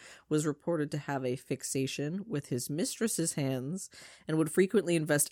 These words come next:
hours of kissing and touching them. He was even said to have a special space in his palace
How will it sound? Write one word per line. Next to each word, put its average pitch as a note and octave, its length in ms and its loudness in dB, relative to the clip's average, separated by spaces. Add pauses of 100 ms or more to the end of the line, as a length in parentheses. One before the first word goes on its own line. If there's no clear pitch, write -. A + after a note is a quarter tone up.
hours E3 400 6
of D3+ 100 -2
kissing E3 480 0
and C#3+ 140 -2
touching D3+ 380 -2
them. G3+ 300 -2
He F#3+ 140 2
was E3 180 4
even D#3+ 260 2
said D3+ 240 2
to D3+ 80 0
have D3 180 0
a - 40 0
special - 460 0
space - 400 0
in D3+ 100 -4
his D#3 140 -2
palace C#3 560 -2